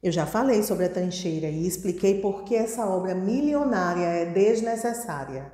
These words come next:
Hoje estou aqui para alertar a população e os órgãos de controle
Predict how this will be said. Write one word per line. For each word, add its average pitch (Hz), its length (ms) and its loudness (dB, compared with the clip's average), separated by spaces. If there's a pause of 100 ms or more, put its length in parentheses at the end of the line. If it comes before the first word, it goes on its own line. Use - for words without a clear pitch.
(600)
Hoje 226 380 6
estou 220 260 -2
aqui 196 300 -4
para 175 220 -6
alertar 202 460 -4
a 196 40 -6
população 196 720 -2
e 214 40 2
os 190 200 0
órgãos 202 540 2
de 220 60 -10
controle 185 840 -4